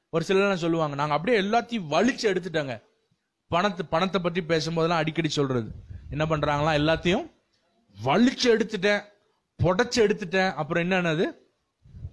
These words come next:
தொடச்சிட்டேங்க அப்படியே அக்கவுண்ட்டையே. நான் சொல்றேன், அப்படிப்பட்ட சூழ்நிலையில ஒருவேளை நீங்க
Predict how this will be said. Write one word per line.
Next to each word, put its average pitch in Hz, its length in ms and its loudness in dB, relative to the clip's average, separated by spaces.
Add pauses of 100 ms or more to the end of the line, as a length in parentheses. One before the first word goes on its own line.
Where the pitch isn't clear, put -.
தொடச்சிட்டேங்க 233 640 0
அப்படியே 175 320 0 (360)
அக்கவுண்ட்டையே. 202 640 0 (1900)
நான் 147 140 -4
சொல்றேன், 156 440 -2
அப்படிப்பட்ட 185 520 -2
சூழ்நிலையில 214 580 4
ஒருவேளை 175 380 4
நீங்க 160 220 0